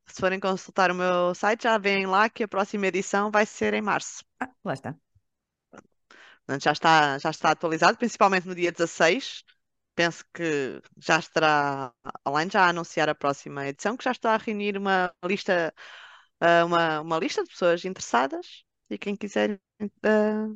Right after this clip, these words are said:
Speaker 1: inscreve-se,
Speaker 2: Uhum.
Speaker 1: inscreve-se na, na lista de,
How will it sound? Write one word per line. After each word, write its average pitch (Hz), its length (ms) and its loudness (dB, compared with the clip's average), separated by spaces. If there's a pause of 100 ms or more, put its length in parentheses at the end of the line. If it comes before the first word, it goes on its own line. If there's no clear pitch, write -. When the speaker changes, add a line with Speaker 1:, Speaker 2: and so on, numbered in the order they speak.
(680)
Speaker 1:
inscreve-se, 180 540 0
Speaker 2:
Uhum. 226 200 -6 (120)
Speaker 1:
inscreve-se 175 520 2
na, 160 200 2
na 160 200 2
lista 185 400 -4
de, 156 140 -10